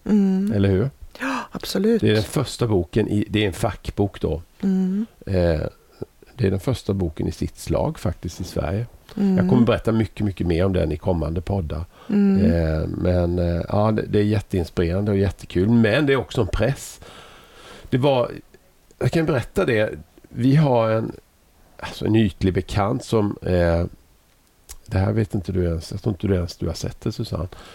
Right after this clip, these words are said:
Speaker 2: Men en ytlig bekant till oss som skriver feel good-böcker. Hon fick bokkontrakt på en feel good-bok för drygt ett år sedan.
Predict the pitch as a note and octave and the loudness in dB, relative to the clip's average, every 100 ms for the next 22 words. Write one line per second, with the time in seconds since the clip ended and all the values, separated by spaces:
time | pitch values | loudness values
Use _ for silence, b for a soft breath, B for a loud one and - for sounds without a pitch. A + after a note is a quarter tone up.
0 | B A#2 A#2 C3+ A#2+ A2+ G#2 - B2+ D#3 | B 0 2 2 2 0 0 0 0 0
1 | D3+ G#2+ E2+ - - A2 - - A2 F#2 | 0 0 0 -6 -2 0 -2 -2 0 2
2 | F2+ F#2 F#2 - - B2 G#2 A2+ A#2 E2+ | 2 4 2 0 0 0 2 2 2 2
3 | F#2 - - B2+ C#3+ - - _ - b | -2 -2 -2 0 -2 -6 -18 _ -20 b
4 | b b b b b b - A2 G#2+ - | b b b b b b -2 -2 -2 -2
5 | B2 - G#2+ A#2 - G2 F2 - G#2 - | -2 -2 0 0 0 -2 -2 -2 -2 -4
6 | - A2 - G#2+ G#2 G2+ E2+ F#2 - - | -4 -2 0 -2 0 0 -2 -6 -6 -2
7 | F#2 - - - - D#2+ - F2 E2+ D#2+ | -2 -2 -10 -16 -12 -8 -6 -2 -2 -2
8 | A2 - A2 C3 | -2 -2 -2 -4